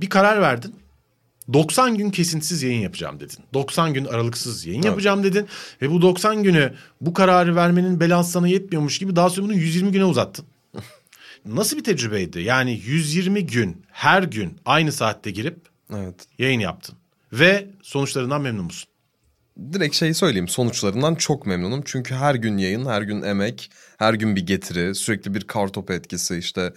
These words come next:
Speaker 2: insanlar artık yavaş yavaş seni tanıyor, bağlanıyor sana. Ve orada community gittikçe büyüyor. Çünkü kendi içlerinde de her gün etkileşimdeler. Fakat süreç şöyleydi.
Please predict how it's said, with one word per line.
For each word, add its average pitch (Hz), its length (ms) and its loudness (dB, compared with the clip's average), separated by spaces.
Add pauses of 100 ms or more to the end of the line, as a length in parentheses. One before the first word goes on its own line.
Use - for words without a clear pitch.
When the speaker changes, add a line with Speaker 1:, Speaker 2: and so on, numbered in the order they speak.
(260)
Speaker 2:
insanlar 104 520 0
artık 98 380 -2
yavaş 92 320 -2
yavaş 90 220 -2
seni 92 240 -4
tanıyor, 92 380 -4
bağlanıyor 90 440 -2
sana. 90 360 -6 (380)
Ve 131 280 4 (600)
orada 131 460 2 (280)
community 131 360 0
gittikçe 143 520 -4
büyüyor. 90 280 0 (340)
Çünkü 104 320 -4
kendi 104 360 0
içlerinde 117 680 -2
de 143 60 -2
her 104 220 -2
gün 95 160 -4
etkileşimdeler. 87 840 -6 (520)
Fakat 160 520 0
süreç 139 400 -2
şöyleydi. 113 600 0